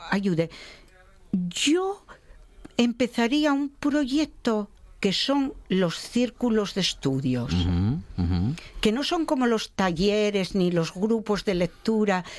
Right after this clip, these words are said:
Speaker 1: que se hacen en España, que tienes un líder, un profesional al que se le paga y esto, sino es una cosa que se hace en Suecia, que, por ejemplo,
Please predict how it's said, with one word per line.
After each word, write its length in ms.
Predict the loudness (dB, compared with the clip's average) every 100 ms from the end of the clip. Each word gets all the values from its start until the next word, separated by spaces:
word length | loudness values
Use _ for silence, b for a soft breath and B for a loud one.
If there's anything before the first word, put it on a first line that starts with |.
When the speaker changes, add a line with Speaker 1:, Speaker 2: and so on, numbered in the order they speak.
| B -2
Speaker 1:
que 140 | 0
se 200 | 2 2
hacen 540 | 2 0 0 2 0 0 0
en 140 | 2
España, 640 | 0 -2 -2 0 2 2
que 160 | 2 -2
tienes 460 | 0 0 2 0 -6 -18 B B B 0
un 240 | 2 4 4
líder, 540 | 4 2 2 0 2
un 100 | 2
profesional 800 | 2 0 0 0 2 2 2 2
al 140 | 2 0
que 100 | -2
se 180 | 2 2
le 120 | 2
paga 260 | 0 0
y 140 | 0 0
esto, 300 | 0 -2 -4 B B B
sino 640 | -2 0 0 2 2 0 B B B B B
es 160 | 0
una 220 | 2 2 0
cosa 260 | -2 0
que 120 | 0
se 160 | 0 0
hace 180 | 0 0
en 80 | -2
Suecia, 540 | 0 0 0 0 0
que, 100 | 0
por 160 | 0 0
ejemplo, 400 | 0 0 0